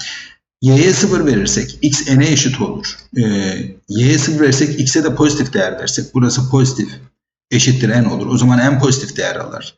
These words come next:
O zaman n ile m'in işareti aynı olduğundan m de pozitif değer alır. O zaman m ve m pozitiftir diyoruz. Bu bir. İkincisine bakalım. X artı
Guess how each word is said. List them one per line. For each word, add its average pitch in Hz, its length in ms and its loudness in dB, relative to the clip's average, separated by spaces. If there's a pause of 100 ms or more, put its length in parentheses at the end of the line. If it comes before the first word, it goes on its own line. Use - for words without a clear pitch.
(320)
O 123 40 -2
zaman 131 260 4
n 139 300 2
ile 123 100 2
m'in 135 120 4
işareti 127 420 2
aynı 135 280 0
olduğundan 147 460 -2
m 139 40 2
de 113 120 0
pozitif - 380 -10
değer - 160 -4
alır. - 320 -8
O 120 80 -2
zaman 107 240 0
m 127 260 2
ve 104 220 0
m 131 120 0
pozitiftir - 560 -6
diyoruz. - 340 -10
Bu - 160 -8
bir. - 140 -20 (320)
İkincisine 180 540 2
bakalım. 95 400 -2
X 131 260 0
artı 110 400 -2